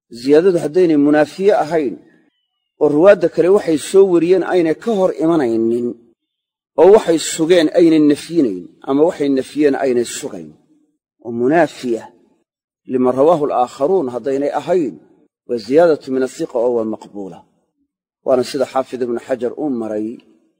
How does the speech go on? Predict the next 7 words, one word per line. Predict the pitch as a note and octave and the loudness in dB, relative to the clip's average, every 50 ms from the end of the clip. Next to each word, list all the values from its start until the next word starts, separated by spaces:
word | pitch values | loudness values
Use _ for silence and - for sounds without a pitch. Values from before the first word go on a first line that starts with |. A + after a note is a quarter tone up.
| _ _ _ _ _ _ - | _ _ _ _ _ _ -4
nusihiisa. | C3 C3 C3+ B2 - - B2+ A#2+ C3 B2 A2+ A2 - - - - _ _ _ _ _ _ _ _ _ _ _ _ _ - | -2 -2 -2 -4 -6 -10 -12 -10 -10 -12 -12 -14 -18 -20 -20 -20 _ _ _ _ _ _ _ _ _ _ _ _ _ -14
Sharaxa | - - C3+ B2+ A#2 - A#2 | -4 -2 -2 -2 -2 -4 -6
nukhbada | G#2+ A2+ A#2+ - B2+ F3 G#3+ - - - - - _ _ _ _ _ | -6 -6 -8 -6 -2 0 0 0 0 -4 -8 -16 _ _ _ _ _
waa | - B2+ B2 | -14 -14 -12
siduu | - C3+ A2+ A2 | -10 -12 -12 -12
ku | - G#2 | -14 -18
maray. | F2+ E2+ - - | -18 -18 -20 -20